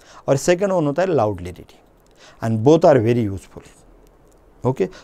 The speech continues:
लाउडली रीडिंग, लाउडली रीडिंग आपका थॉट प्रोसेस भी एक्सप्रेस करता है, आपकी पर्सनैलिटी एक्सप्रेस करता है, आपकी बॉडी लैंग्वेज भी डेवलप करता है।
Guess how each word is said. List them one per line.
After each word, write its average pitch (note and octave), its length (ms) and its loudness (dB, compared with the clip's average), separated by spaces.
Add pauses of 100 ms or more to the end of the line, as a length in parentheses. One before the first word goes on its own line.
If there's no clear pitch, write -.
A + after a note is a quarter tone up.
(140)
लाउडली D#3 520 6
रीडिंग, C3 400 2 (200)
लाउडली D#3+ 440 6
रीडिंग C#3 340 2 (520)
आपका F3 420 0 (380)
थॉट G3 260 4
प्रोसेस D#3+ 420 0
भी D#3 140 0
एक्सप्रेस C#3 420 -2
करता C3 300 -2
है, D3 120 -6 (100)
आपकी E3 200 -4
पर्सनैलिटी F3 560 2
एक्सप्रेस D#3+ 440 0
करता B2 300 -2
है, C#3 120 -2 (280)
आपकी C3 220 -2
बॉडी C3+ 300 4
लैंग्वेज B2+ 360 2
भी B2 120 -2
डेवलप G2+ 340 -4
करता - 280 -18
है। - 100 -20